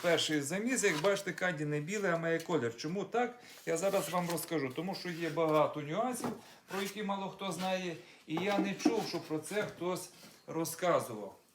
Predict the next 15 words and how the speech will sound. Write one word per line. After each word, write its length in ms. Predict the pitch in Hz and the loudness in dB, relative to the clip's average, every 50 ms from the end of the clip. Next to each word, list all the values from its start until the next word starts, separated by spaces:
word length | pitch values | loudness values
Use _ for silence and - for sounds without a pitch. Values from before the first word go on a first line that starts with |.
| _ _ - | _ _ -6
Для 140 | 127 151 - | -4 -2 -2
першого 340 | - 226 220 214 208 208 | 0 0 -2 0 0 0
заселення 460 | 190 180 196 175 190 202 202 202 196 190 | -2 -2 -2 -2 0 0 0 0 0 -2
нуклеусних 580 | 180 175 175 196 185 185 175 175 196 185 175 | -6 -6 -4 -2 -2 -2 -2 -4 -6 -8 -6
вуликів 360 | 175 185 185 185 185 208 202 | -4 -4 -4 -4 -4 -6 -6
бджолами 400 | 175 170 220 226 226 220 214 214 | -4 -2 -2 0 0 0 0 -2
ми 140 | 190 175 175 | -2 -2 -2
використовуємо 840 | 170 170 - 151 151 147 147 - - 170 165 170 170 165 156 160 147 | -4 -4 -6 -6 -6 -6 -6 -6 -6 -4 -4 -4 -4 -4 -6 -6 -8
білкове 480 | 135 151 151 147 - 160 147 127 113 | -6 -6 -6 -6 -4 -2 -2 -2 -4
канді. 400 | 110 - - 85 87 92 - - - | -6 -8 -10 -12 -12 -14 -16 -18 -16
І 80 | - 131 | -14 -12
тільки 300 | 131 - 226 220 - 185 | -8 -8 -8 -8 -8 -8
білкове 420 | 139 147 143 143 - 170 160 151 | -6 -6 -6 -6 -6 -6 -6 -6
канді. 320 | 147 - 123 110 104 101 - - | -6 -6 -6 -6 -6 -8 -12 -10
Чому? 360 | - 165 165 147 117 101 | -8 -8 -6 -6 -8 -8